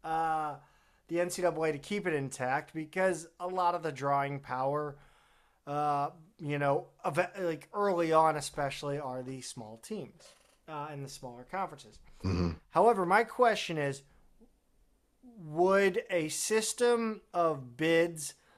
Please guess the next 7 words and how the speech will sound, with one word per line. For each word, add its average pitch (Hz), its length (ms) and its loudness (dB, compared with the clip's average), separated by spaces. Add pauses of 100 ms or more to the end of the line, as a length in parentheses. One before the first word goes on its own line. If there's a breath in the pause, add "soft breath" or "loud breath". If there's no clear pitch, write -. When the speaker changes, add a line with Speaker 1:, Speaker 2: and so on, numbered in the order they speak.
(180 soft breath)
Speaker 1:
much 180 380 0
like 180 580 2
the 156 600 -6
uefa 165 440 0
Champions 180 680 -4
League, 139 240 -6 (100)
again, 151 520 -2